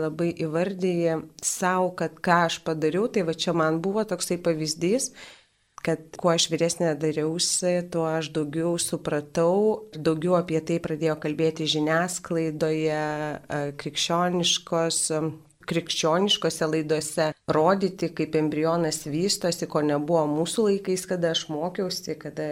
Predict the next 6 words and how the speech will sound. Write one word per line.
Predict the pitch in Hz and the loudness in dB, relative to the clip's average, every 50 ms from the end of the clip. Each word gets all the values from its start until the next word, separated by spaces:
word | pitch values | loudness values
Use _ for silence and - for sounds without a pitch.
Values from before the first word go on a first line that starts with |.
| - - 160 | -6 -8 -8
buvau | 151 147 160 160 147 170 170 165 170 | -8 -6 -6 -4 -2 0 0 0 2
jauna. | 156 160 160 156 151 147 151 160 185 214 226 220 - - - - - _ _ _ _ _ _ _ _ _ _ - - | 2 0 0 0 0 0 0 0 0 0 -2 -4 -10 -18 -20 -20 -20 _ _ _ _ _ _ _ _ _ _ -20 -10
Ir | - - 156 143 | -6 -4 -4 -4
tu | - - - 185 190 185 180 190 - - - - 151 | -4 -2 0 2 2 2 2 0 -4 -14 -14 -12 -10
giliau | - 180 170 190 190 190 208 202 175 | -6 -2 0 2 2 4 2 2 0
suvoki | - - - 190 170 170 165 160 165 | -2 -4 -2 0 0 2 0 0 -2